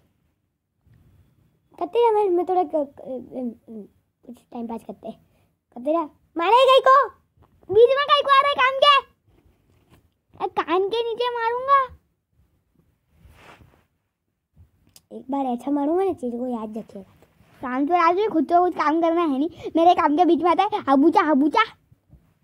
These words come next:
Speaker 1: छोड़ अभी, जल्दी काम कर। ये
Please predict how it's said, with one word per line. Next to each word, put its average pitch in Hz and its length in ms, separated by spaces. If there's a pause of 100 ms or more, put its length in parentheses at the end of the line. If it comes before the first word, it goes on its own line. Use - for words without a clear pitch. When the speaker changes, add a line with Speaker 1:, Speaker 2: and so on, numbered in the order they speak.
(720)
Speaker 1:
छोड़ - 460
अभी, 320 320
जल्दी 294 300
काम 262 240
कर। 202 80 (1700)
ये 415 100